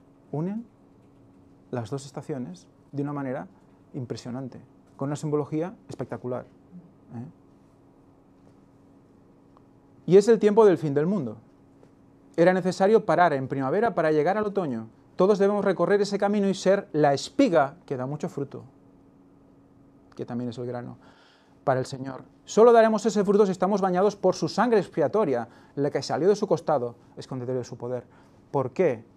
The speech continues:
espiga está en la llaga? ¿Por qué espiga está en la llaga de Cristo? Si no estamos en esa llaga, no podemos estar seguros, no tenemos el poder de Cristo.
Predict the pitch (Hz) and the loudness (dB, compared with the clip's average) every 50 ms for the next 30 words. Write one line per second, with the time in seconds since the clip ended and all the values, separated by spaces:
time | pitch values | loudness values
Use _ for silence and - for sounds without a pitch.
0 | _ _ _ _ _ _ _ _ _ - - - _ - 151 139 135 117 107 117 | _ _ _ _ _ _ _ _ _ -20 -20 -18 _ -8 -8 -8 -8 -12 -16 -18
1 | _ _ _ - - - - - 123 123 117 113 113 127 - 113 127 - - - | _ _ _ -20 -20 -20 -16 -14 -12 -12 -10 -12 -12 -10 -12 -12 -12 -14 -20 -20
2 | _ _ _ _ _ _ _ _ _ _ _ _ _ _ _ _ _ _ _ _ | _ _ _ _ _ _ _ _ _ _ _ _ _ _ _ _ _ _ _ _
3 | _ _ _ _ _ _ _ _ _ _ _ _ _ _ _ _ _ _ _ _ | _ _ _ _ _ _ _ _ _ _ _ _ _ _ _ _ _ _ _ _
4 | _ _ _ - 147 131 - 156 - - - 123 113 110 - 123 113 107 107 113 | _ _ _ -12 -12 -12 -12 -14 -14 -10 -10 -10 -10 -10 -14 -14 -14 -14 -16 -16
5 | 135 131 - - _ _ _ _ _ _ _ _ _ _ _ _ _ _ _ _ | -18 -20 -20 -20 _ _ _ _ _ _ _ _ _ _ _ _ _ _ _ _
6 | _ _ _ _ - 131 117 - 170 165 - - - - _ _ _ _ _ _ | _ _ _ _ -14 -14 -12 -12 -14 -16 -16 -20 -20 -20 _ _ _ _ _ _
7 | _ _ _ _ _ _ _ _ _ _ - - 135 143 - - 147 143 123 - | _ _ _ _ _ _ _ _ _ _ -8 -6 -6 -6 -4 -4 -6 -6 -6 -8
8 | 123 131 139 135 165 170 196 190 160 147 180 220 _ _ _ _ _ _ _ _ | -8 -8 -8 -6 -2 -2 -2 -2 -2 -6 -12 -16 _ _ _ _ _ _ _ _
9 | _ _ _ _ _ _ _ _ _ _ _ _ _ _ - 151 160 147 - 147 | _ _ _ _ _ _ _ _ _ _ _ _ _ _ -4 -2 -2 0 0 0
10 | 139 135 131 131 - - 147 135 - 226 226 226 196 165 180 190 - - _ _ | 0 0 -2 -6 -8 -10 -10 -4 0 0 4 4 2 2 0 -8 -14 -20 _ _
11 | - - _ - - 160 165 - 196 202 165 - 156 143 143 151 135 127 139 127 | -20 -20 _ -4 0 2 2 4 2 2 0 -2 -2 -2 0 0 0 0 0 -2
12 | 160 165 233 233 196 - - - | -2 -4 -4 -6 -8 -8 -12 -20